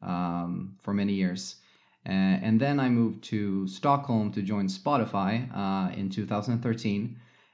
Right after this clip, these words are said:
And, uh, when I left Spotify, uh, at the end of last year, uh, me and my girlfriend, we decided to, uh, go abroad for a little while and see what would, would it be like to live in a new country.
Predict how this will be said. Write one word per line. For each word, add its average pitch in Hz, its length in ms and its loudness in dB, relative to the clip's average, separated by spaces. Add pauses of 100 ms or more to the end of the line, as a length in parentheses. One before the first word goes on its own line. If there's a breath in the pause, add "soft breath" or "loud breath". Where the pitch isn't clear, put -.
(160 loud breath)
And, 104 520 0
uh, 98 100 -2
when 107 120 -2
I 107 60 0
left 175 320 0
Spotify, 104 800 0
uh, 92 420 -2
at - 220 -8
the 92 320 -2
end 101 220 -2
of 95 180 -4
last 120 380 -2
year, 92 400 -2 (440 soft breath)
uh, 90 220 -4
me 120 180 4
and 135 80 4
my 127 100 2
girlfriend, 117 520 0
we 107 200 0
decided 113 520 -2
to, 104 560 -2
uh, 98 220 -2
go 117 320 -4
abroad 127 420 0
for - 80 -4
a 120 40 0
little 98 180 0
while 90 340 -2
and 95 140 -2
see 117 180 -2
what 110 180 0
would, 104 340 -2
would 123 120 -2
it 117 40 2
be 113 100 2
like 113 300 0
to 107 180 -2
live 113 180 0
in 117 80 4
a 110 60 4
new 113 140 4
country. 104 560 0